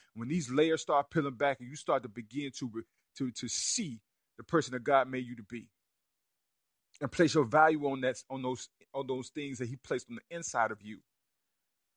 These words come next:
And don't feel some kind of way when people don't see your value. It's because they wasn't meant to see it. They wasn't meant to see your value.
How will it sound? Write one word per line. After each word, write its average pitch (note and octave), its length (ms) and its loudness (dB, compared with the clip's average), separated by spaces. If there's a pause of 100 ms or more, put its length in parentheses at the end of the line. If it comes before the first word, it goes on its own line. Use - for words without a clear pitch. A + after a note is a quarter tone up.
(760)
And B2+ 160 -4
don't G3 220 10
feel A3+ 340 2
some G3 240 0
kind E3+ 300 0
of A#2+ 160 -6
way C#3 360 4 (220)
when B2+ 100 -6
people E3+ 300 -4
don't D#3 180 -2
see - 300 2
your D#3+ 160 4
value. B2+ 480 8 (760)
It's F3 140 2
because D#3+ 320 4
they E3 100 8
wasn't C#3 380 4
meant A3 240 8
to D#3+ 60 -4
see C#3+ 260 2
it. G2 160 -12 (1300)
They F#3 100 6
wasn't C#3+ 340 2
meant E3+ 320 2
to D3 100 -8
see - 200 -4
your C3 160 0
value. F#2+ 400 0